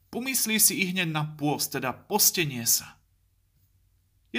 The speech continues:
to najznámejšia prax spojená s týmto svätým obdobím.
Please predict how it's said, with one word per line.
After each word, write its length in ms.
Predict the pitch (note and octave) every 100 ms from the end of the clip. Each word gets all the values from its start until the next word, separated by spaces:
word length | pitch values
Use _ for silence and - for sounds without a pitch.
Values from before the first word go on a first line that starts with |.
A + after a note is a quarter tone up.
| A#3+
to 80 | F3+
najznámejšia 800 | B2 C#3+ E3 D#3 C#3+ C#3+ B2 -
prax 320 | C3 B2+ -
spojená 320 | B2 C3 A#2+ A#2
s 80 | -
týmto 320 | A#2+ A#2+ A#2
svätým 400 | - A#2+ B2 B2
obdobím. 560 | C3 C3+ B2 A2 C2+